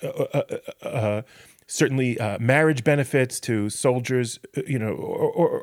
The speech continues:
all, all the, all the things that, that we've been changing over the last, whatever, ten, twenty years, so that the L G B T Q community can feel a, a part of society, the Noam Party is against. So I, I think I'm being just very,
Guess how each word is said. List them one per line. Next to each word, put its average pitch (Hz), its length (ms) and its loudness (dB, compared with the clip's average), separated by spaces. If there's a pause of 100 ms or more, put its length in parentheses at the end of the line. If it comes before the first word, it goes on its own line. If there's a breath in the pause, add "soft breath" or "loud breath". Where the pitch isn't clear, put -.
(100)
all, 190 440 2
all 196 180 6
the, 185 220 0
all 185 180 4
the 175 100 0
things 165 380 2
that, 131 260 2 (360 loud breath)
that 131 80 4
we've 131 180 4
been 131 140 -2
changing 147 500 0
over 117 160 0
the 113 80 -2
last, 113 540 0
whatever, 107 420 -2
ten, 107 260 -4
twenty 110 280 -6
years, 110 500 -2 (460 loud breath)
so - 320 -2
that 107 320 -2
the 110 100 0
L 117 100 0
G 107 120 -4
B 110 120 -4
T 104 140 -8
Q 107 160 -6
community 107 400 -4
can 101 220 -10
feel 101 440 -4 (640)
a, 120 300 -2
a 127 60 0
part 110 200 2
of 113 80 -4
society, 147 640 2
the 127 200 -4
Noam 123 240 0
Party 107 240 -2
is 101 100 -6
against. 78 460 -8 (400 soft breath)
So 151 180 4
I, 170 360 4
I - 20 4
think 208 200 2
I'm 180 120 4
being 156 220 4
just 147 340 -2
very, 143 520 2